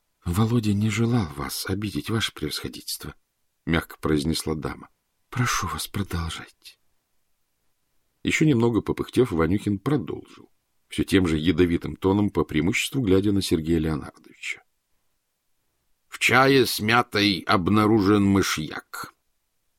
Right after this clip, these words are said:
Отравитель обошёлся без аристократичных цикут и цианидов.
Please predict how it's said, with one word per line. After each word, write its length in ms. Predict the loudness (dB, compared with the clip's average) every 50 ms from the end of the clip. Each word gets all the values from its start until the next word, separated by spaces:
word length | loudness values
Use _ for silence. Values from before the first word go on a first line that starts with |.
| _ _
Отравитель 540 | -2 0 2 4 4 4 4 4 4 4 4
обошёлся 800 | 6 6 4 4 6 4 4 4 4 4 4 4 4 2 0 -2 _ _ _ _ _ _
без 280 | 0 4 4 6 6 6
аристократичных 1200 | 6 6 6 4 2 2 0 0 2 4 4 4 2 2 -2 -4 -4 -4 -4 -4 -4 -6 -6 -6
цикут 520 | -6 -2 0 0 0 0 -2 -4 -4 -2 -2
и 80 | -2 -2
цианидов. 840 | -2 0 2 2 4 4 4 4 2 0 -2 -6 -10 -12 -12 -12 -14